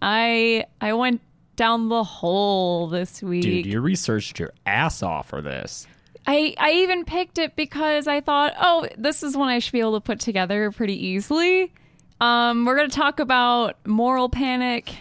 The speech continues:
Speaker 1: and horror. Originally, it was just gonna be horror movies where people protested and stuff, but then I just thought it would be more interesting to talk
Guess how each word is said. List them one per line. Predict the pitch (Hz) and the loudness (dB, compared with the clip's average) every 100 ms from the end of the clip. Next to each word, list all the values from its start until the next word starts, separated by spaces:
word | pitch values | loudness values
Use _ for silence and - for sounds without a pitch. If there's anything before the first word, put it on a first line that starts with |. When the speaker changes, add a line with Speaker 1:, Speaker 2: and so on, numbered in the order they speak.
| - | -6
Speaker 1:
and | 190 196 | -4 -2
horror. | 226 285 285 285 285 277 285 - - - - _ _ _ - | 0 2 4 4 4 2 0 -4 -14 -20 -20 _ _ _ 0
Originally, | 254 262 339 294 262 226 | 2 4 4 4 4 4
it | 220 | 4
was | 220 | 2
just | - 208 | 0 -2
gonna | - 202 | 0 0
be | 185 196 190 185 | 0 0 2 0
horror | 220 202 190 196 | -2 -2 0 0
movies | 196 185 196 202 | 0 0 -2 -4
where | 185 | -6
people | - 185 - 175 | -6 -10 -10 -12
protested | - 180 185 - 185 - 196 | -4 -2 -2 -4 -4 -4 -4
and | 185 180 | -4 -4
stuff, | - - 175 185 | -6 -2 -2 -2
but | 202 - | -2 2
then | 311 302 | 2 4
I | 277 | 2
just | 233 - | 0 0
thought | 202 | 0
it | 196 | 2
would | 208 - | 0 -2
be | 185 | -4
more | 170 170 | -4 -4
interesting | - 175 185 190 - 175 | -6 -6 -6 -8 -6 -6
to | |
talk | 180 - 170 175 | -6 -2 -2 -2